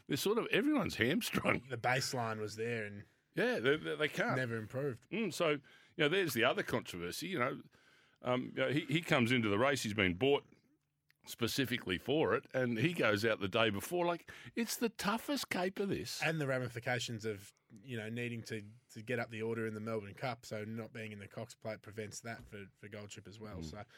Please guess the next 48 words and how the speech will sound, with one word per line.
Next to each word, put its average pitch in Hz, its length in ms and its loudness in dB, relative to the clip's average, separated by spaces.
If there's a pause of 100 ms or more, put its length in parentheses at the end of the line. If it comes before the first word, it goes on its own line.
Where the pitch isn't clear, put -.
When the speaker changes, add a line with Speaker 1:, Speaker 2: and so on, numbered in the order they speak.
(480)
Speaker 2:
um, 147 500 4
but 160 200 2
no, 165 80 4
as 160 200 2
you 147 60 2
said, 165 440 2 (100)
if, 123 420 -4
uh, 143 200 2
someone 151 360 0
was 127 320 -2 (960)
holding 143 280 2
a - 20 0
gun 131 200 2
to 127 60 0
my 123 120 0
head 127 280 2
and 120 200 -2
said, 123 420 0 (340)
um, 120 420 0
What's 123 160 -4
your - 60 -16
top 131 200 -6
three 120 280 0
Speaker 1:
Well, 107 120 6
I 110 40 8
Speaker 2:
in 117 60 8
Speaker 1:
am 117 60 8
Speaker 2:
the 101 60 4
Speaker 1:
holding 82 240 4
a - 20 -2
Speaker 2:
Cox 76 120 2
Speaker 1:
gun 80 100 2
Speaker 2:
Plate? 69 120 -4
Speaker 1:
to 67 80 -6
your 78 80 -4
head. 87 120 -4 (180)
I - 40 2
want 98 180 4
your 85 80 -4
top - 280 -2
three 98 280 2
in 87 80 2
the 80 60 -4
Cox - 300 -6
Plate - 260 -2
this - 160 -10
afternoon. 69 480 -10
Speaker 2:
Animo. 127 400 -2